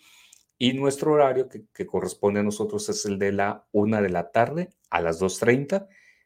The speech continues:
que es el tiempo, en el caso de los que estamos aquí en Sonora. Entonces, para quienes están en el centro de México, ahí está también el horario, y los que están del lado del Pacífico. Viene la agenda, está muy interesante,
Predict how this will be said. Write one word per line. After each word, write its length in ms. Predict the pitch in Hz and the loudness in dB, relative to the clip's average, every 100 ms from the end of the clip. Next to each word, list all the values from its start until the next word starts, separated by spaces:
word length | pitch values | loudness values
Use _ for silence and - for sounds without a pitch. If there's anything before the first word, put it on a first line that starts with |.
| _ | _
que 100 | 101 | 0
es 100 | - | 0
el 100 | 101 | 0
tiempo, 360 | 98 98 - - | -2 -2 -4 -2
en 120 | 98 | -2
el 80 | 92 | 0
caso 200 | 104 143 | 2 2
de 60 | |
los 100 | 131 | -2
que 80 | - | -4
estamos 340 | - 107 113 98 | -2 0 0 -4
aquí 220 | - 95 | -4 -6
en 100 | 92 | -4
Sonora. 480 | 101 85 85 82 - _ _ _ _ _ | -4 -4 -4 -6 -10 _ _ _ _ _
Entonces, 420 | 87 85 85 - _ - | -8 -6 -8 -10 _ -2
para 260 | 85 82 | -2 -2
quienes 220 | - 82 | -8 -6
están 200 | - 95 | 0 2
en 100 | 95 | 2
el 80 | 95 | -2
centro 340 | - 87 95 98 | -2 -2 0 0
de 80 | |
México, 500 | 107 117 135 - 143 | 0 -2 -6 -8 -4
ahí 80 | 95 | -4
está 280 | - 90 85 | -4 -8 -8
también 360 | 82 82 85 87 | -10 -10 -10 -8
el 140 | 82 | -6
horario, 480 | 92 131 165 196 196 _ _ _ _ _ | -2 0 0 -2 -6 _ _ _ _ _
y 240 | - 104 120 | -2 -2 -4
los 180 | 95 | -8
que 80 | - | -10
están 240 | - 92 90 | -6 -4 -2
del 200 | 90 90 | -2 -2
lado 260 | 87 87 | -2 -2
del 180 | 87 82 | -4 -4
Pacífico. 640 | - - - - - - _ _ _ _ _ - | -4 -6 -10 -20 -20 -20 _ _ _ _ _ 0
Viene 300 | 110 131 147 | 6 6 6
la 120 | 107 | 0
agenda, 480 | 87 98 95 127 139 - | 0 0 0 -2 -8 -12
está 220 | - 92 | -6 -2
muy 380 | 95 107 135 160 | 2 4 4 0
interesante, 800 | 156 95 90 - 90 87 104 | -4 -4 -2 -4 -6 -8 -10